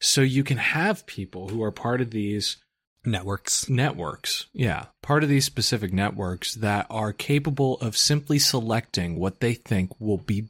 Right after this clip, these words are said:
Speaker 1: best in a conceptual wine.
Speaker 2: Mm-hmm.
Speaker 1: They're not specializing in growing,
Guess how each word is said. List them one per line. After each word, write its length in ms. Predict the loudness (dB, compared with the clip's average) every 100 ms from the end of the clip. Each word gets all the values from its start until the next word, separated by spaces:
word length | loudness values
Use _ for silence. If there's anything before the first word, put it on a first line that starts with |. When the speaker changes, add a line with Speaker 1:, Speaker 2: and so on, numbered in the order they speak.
| _
Speaker 1:
best 460 | 0 2 0 -2 -4 _ _ -2
in 80 |
a 60 | -2
conceptual 960 | 0 0 2 2 0 0 0 0 0 2
wine. 440 | 0 0 -2 -6 -4
Speaker 2:
Mm-hmm. 300 | -4 -2 2
Speaker 1:
They're 160 | 4
not 240 | 4 4 2
specializing 880 | 2 4 4 4 4 4 4 2
in 140 | 2 2
growing, 540 | 4 4 2 -2 -6